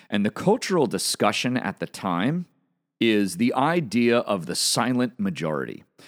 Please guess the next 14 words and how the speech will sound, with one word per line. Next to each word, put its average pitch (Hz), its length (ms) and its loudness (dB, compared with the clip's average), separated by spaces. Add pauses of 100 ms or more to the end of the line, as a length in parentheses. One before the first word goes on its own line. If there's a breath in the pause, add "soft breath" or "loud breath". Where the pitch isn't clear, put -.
(120)
the 107 300 0
sleeping 151 720 2
giant, 90 560 -2 (220 soft breath)
the 113 180 2
conservative 156 760 2
grassroots, 107 1200 0 (240 soft breath)
the 110 240 0
Christian 151 680 -2
right, 107 420 2
the 107 140 -2
rising 165 880 2
evangelical 127 1080 2
political 113 640 -2
right 87 380 0